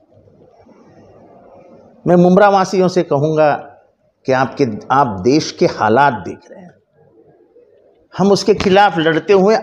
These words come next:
आप देख रहे हैं। मुमरा में जो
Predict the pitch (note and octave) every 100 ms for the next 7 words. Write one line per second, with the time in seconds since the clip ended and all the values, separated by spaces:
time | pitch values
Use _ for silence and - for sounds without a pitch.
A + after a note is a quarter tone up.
0 | - E3+ A3 C#3+ C3 - - - _ _
1 | _ _ _ _ _ _ _ _ _ _
2 | _ _ _ _ _ D#5 _ _ G#4+ G#4+
3 | G#4+ D5+ _ _ _ _ _ _ _ _
4 | _ A#2 D3 E3+ F3 F3 D#3 E3+ D#3 E3